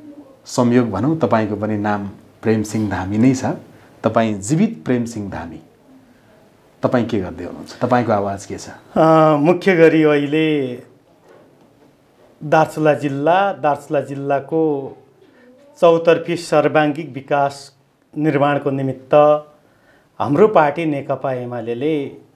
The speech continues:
Speaker 2: विगतका दिनहरूदेखि महत्त्वपूर्ण भूमिका खेल्दै आएको छ दार्चुला जिल्लाको सर्वाङ्गी विकासको निमित्त। मुख्य गरी दार्चुला जिल्ला यस्तो जिल्ला हो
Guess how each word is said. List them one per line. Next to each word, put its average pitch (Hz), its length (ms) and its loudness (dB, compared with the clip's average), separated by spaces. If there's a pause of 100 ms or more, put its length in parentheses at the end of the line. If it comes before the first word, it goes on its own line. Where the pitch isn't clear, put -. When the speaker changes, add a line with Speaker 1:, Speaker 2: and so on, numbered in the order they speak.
(880)
Speaker 2:
विगतका 185 400 2
दिनहरूदेखि 135 840 -4
महत्त्वपूर्ण 147 680 0
भूमिका 110 360 -10
खेल्दै 120 320 -8
आएको 113 340 -6
छ 156 140 -8 (720)
दार्चुला 151 440 2
जिल्लाको 135 640 -4
सर्वाङ्गी 151 640 2
विकासको 139 520 -6
निमित्त। 131 640 -6 (800)
मुख्य 226 340 4
गरी 240 260 2
दार्चुला 185 440 2
जिल्ला 170 720 2 (960)
यस्तो 247 280 4
जिल्ला 156 320 4
हो 170 340 -2